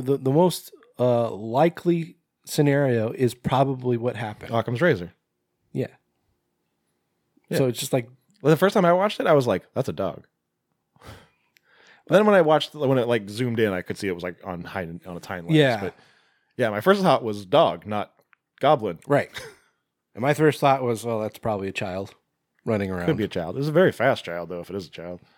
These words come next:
Speaker 1: Children
Speaker 2: But
Speaker 1: are fast.
Speaker 2: they could
Speaker 1: They're
Speaker 2: be fast.
Speaker 1: spry.
Speaker 2: Yeah. Fucking they run. <laughs>
Speaker 1: Every one of them can run. Um, yeah, or maybe, well, no, I guess a raccoon wouldn't, like,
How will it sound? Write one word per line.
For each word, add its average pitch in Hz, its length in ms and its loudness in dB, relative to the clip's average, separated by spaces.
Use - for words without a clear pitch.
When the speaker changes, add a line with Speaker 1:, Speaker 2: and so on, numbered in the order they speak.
Speaker 1:
Children 87 280 -8
Speaker 2:
But 135 40 -6
Speaker 1:
are 101 160 -10
fast. - 220 -14
Speaker 2:
they 117 160 -2
could 147 220 -2
Speaker 1:
They're 113 60 -4
Speaker 2:
be - 40 -2
fast. 143 140 -2
Speaker 1:
spry. 107 300 0
Speaker 2:
Yeah. 151 200 -2
Fucking 139 300 -2
they 101 100 0
run. 92 220 -2
<laughs> - 840 -12
Speaker 1:
Every 214 220 4
one 202 160 6
of 165 80 2
them 131 140 -4
can 117 120 -4
run. 107 220 -6
Um, 113 560 -2
yeah, 202 220 -8
or 101 100 -8
maybe, 117 540 -4
well, 170 240 4
no, 156 120 0
I 156 80 0
guess 190 200 -4
a - 20 -6
raccoon 107 540 -2
wouldn't, - 240 -14
like, 87 160 -14